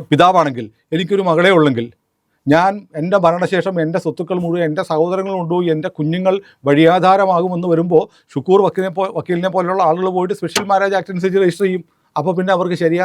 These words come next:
നിയമം ബാധകമല്ല. ശരിയാ നിയമം എന്നൊക്കെ ഇവർ പറയുന്ന അതിൻ്റെ അടിത്തറ ഇളകിയിട്ട് വ്യക്തി ജീവിതത്തിൽ യൂണിഫോം, സിവിൽ കോഡ്, പൊതു സിവിൽ കോഡാണ് ആവശ്യമെന്ന് വിവരമുള്ള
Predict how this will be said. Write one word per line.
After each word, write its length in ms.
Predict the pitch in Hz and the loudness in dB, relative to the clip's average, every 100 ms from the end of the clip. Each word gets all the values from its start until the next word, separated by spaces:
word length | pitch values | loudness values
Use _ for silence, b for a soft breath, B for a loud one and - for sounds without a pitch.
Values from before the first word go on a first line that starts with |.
| 180 | -4
നിയമം 260 | 180 180 170 - | -6 -6 -8 -6
ബാധകമല്ല. 440 | 147 151 170 170 143 - b _ | 0 2 2 0 -2 -8 b _
ശരിയാ 280 | 156 170 196 202 | 0 2 2 0
നിയമം 260 | 180 180 180 190 | -4 -8 -8 -10
എന്നൊക്കെ 200 | 165 151 160 | -12 -8 -4
ഇവർ 120 | 165 165 | -2 -2
പറയുന്ന 300 | 160 156 165 - b b b | -2 -2 -6 -8 b b b
അതിൻ്റെ 260 | 151 165 165 - | -4 -2 -2 -4
അടിത്തറ 340 | 143 156 - 165 160 | -8 -8 -4 0 0
ഇളകിയിട്ട് 420 | 156 156 160 160 165 | 2 2 2 2 4
വ്യക്തി 220 | 160 156 196 | 2 0 -2
ജീവിതത്തിൽ 360 | 165 160 156 170 214 B B 135 | 2 2 2 -2 -10 B B 0
യൂണിഫോം, 420 | 165 190 185 156 - - | 0 2 2 2 -2 -4
സിവിൽ 220 | 151 170 165 | 0 0 2
കോഡ്, 220 | 170 143 117 _ - | 0 0 -4 _ 2
പൊതു 200 | 165 190 170 | 2 2 0
സിവിൽ 200 | 165 165 165 | 0 0 0
കോഡാണ് 380 | 165 156 156 151 139 | 0 0 -2 -2 -4
ആവശ്യമെന്ന് 640 | 156 165 175 160 151 180 b b 135 | -6 -8 -6 -6 -4 -8 b b 2
വിവരമുള്ള 540 | 156 180 214 202 185 | 4 4 2 2 0